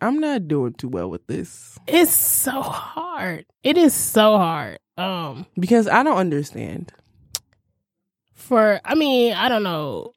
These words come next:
Speaker 1: I remember
Speaker 2: if
Speaker 1: how I felt when I found out, like,
Speaker 2: First
Speaker 1: first of all, <laughs>
Speaker 2: <laughs>
Speaker 1: when I found out he got shot, I w-, all I thought about was, like,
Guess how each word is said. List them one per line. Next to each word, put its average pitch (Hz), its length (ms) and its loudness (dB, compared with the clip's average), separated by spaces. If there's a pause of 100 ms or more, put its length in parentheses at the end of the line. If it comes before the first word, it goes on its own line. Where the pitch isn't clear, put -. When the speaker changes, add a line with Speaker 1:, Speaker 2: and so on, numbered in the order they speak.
(140)
Speaker 1:
I 202 100 4
remember 226 260 6
Speaker 2:
if 180 60 4
Speaker 1:
how 170 160 6
I 131 120 4
felt 185 440 2 (320)
when 156 240 -2
I 135 100 -2
found 143 300 -2
out, 151 400 2
like, 107 480 -6 (1200)
Speaker 2:
First 302 240 4
Speaker 1:
first 269 160 6
of 202 60 2
all, 185 220 4
<laughs> 185 560 2 (160)
Speaker 2:
<laughs> - 160 -20
Speaker 1:
when 214 160 4
I 208 80 6
found 269 240 4
out 285 80 4
he 220 100 4
got 156 240 0
shot, 175 360 2 (160)
I 151 60 0
w-, 170 260 0
all 196 180 8
I 185 80 4
thought 170 220 2
about 147 320 0
was, 151 160 -2
like, 131 400 -2